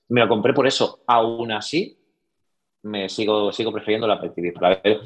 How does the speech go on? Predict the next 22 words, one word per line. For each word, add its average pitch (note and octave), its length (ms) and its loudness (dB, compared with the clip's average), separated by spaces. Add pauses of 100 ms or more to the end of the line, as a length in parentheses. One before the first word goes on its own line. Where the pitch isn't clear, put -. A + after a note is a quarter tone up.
(160)
porque - 180 -4
al F2+ 60 -2
final G2+ 300 4
con A2+ 140 2
el G#2 80 2
mando A#2 180 2
es A2 80 0
mucho G#2+ 200 0
más F2+ 180 -2
cómodo, A#2+ 680 0 (240)
mm, F2+ 380 -10
lo F#2+ 140 2
tienes, A2+ 320 0
eh, F#2+ 60 -8 (360)
eh, A2 140 2
todos C3 180 2
los C3 160 2
Apple B2 220 -2
T B2 100 -6
V B2 100 -4
que, B2 180 -6
eh, A2 160 -2